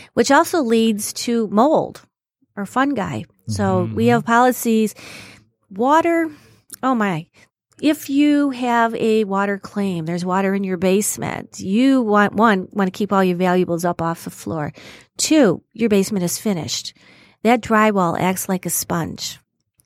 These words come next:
Speaker 1: So what you need, you, you need to jump on it immediately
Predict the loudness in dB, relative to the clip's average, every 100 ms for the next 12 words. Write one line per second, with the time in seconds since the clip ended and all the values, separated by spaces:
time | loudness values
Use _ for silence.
0 | _ _ _ -4 0 2 4 2 2 0
1 | 0 -4 -2 0 0 0 -4 0 0 0
2 | -4 -6 -8 -4 0 2 2 0 -2 -6